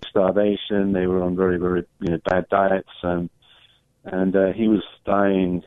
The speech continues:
um, of malnutrition, uh, and in fact, um, scurvy, if you can believe it. He was dying when he was lifted out of a, uh, a cot in a barracks by his commanding officer, uh, a major in the ninety-ninth Division, and taken in a jeep to an evacuation hospital, and then,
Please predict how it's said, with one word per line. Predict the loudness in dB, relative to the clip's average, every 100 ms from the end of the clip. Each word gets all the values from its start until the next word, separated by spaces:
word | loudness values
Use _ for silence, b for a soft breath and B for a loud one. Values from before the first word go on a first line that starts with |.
| -10
um, | -6 -4 -4 -6 -6
of | -2
malnutrition, | 0 0 -2 -2 -2 0 -2 -4 _ _ b b _ _ -4
uh, | 0 2 0
and | 2 2
in | 2
fact, | 0 -2 -2
um, | 0 0 -2 -6 -12 _ -18 -4
scurvy, | 0 2 0 -2 -8 _
if | -20
you | -16
can | -12
believe | -6 -4 -4
it. | -4
He | -6
was | -6
dying | 0 2 2 0 -2 -8 b b b -4
when | -4
he | 0 0
was | 0
lifted | 0 -2 -2
out | 0 2
of | 2
a, | 0 2 0 0 -2 -4
uh, | -6
a | -4
cot | -2 -2 -2
in | -6
a |
barracks | 0 2 2 -2 -6
by | -2 0 0 -4 _ _ _ _ _
his | -16 -2
commanding | 0 2 0
officer, | 0 -4 -6 -8 -6 -6
uh, | -6 -4
a |
major | -2 0 0 -2 -2
in | -2
the | -2
ninety-ninth | -2 -2 -2 -4 -4
Division, | -6 -6 -6
and | -20 -20 _ _ _ _ _
taken | -6 -2 -2
in | 0
a | -2
jeep | -2 -6 -6
to | -4
an | -2
evacuation | -2 -4 -2 -4 -2
hospital, | -4 -4 -6 -4 -2
and | -2
then, | -4 -6